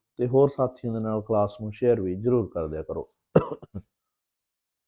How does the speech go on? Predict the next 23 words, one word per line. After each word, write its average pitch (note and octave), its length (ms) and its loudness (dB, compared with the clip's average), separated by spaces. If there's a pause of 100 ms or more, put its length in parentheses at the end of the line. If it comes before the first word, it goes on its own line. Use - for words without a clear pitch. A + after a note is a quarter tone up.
(2750)
ਹਾਂਜੀ, G2+ 400 -4
ਬਿਸਮਿਕ D3 480 -2
ਚਿੰਨ੍ਹ B2+ 320 0
ਹੈ B2 60 2
ਜੀ A#2+ 140 -4
ਤੁਹਾਡਾ G#2+ 360 4
ਜਿਹੜਾ, A2 340 0 (340)
ਉਹ B2 80 8
ਆ A2 80 10
ਗਿਆ G#2 120 2
ਜੀ G2 120 0
ਆਪਸ਼ਨ G2 420 -2
ਸੀ। E2+ 400 -10 (200)
ਠੀਕ A#2 180 -4
ਹੈ B2 60 -2
ਜੀ, G2 140 -6 (180)
ਇਹ A2+ 160 0
ਵਾਲਾ G2 220 0
ਸਾਥੀਓ F#2+ 420 -6
ਬਿਸਮਿਕ C3 440 -4
ਚਿੰਨ੍ਹ C3 240 -2
ਹੁੰਦਾ B2 240 2
ਹੈ। B2 120 2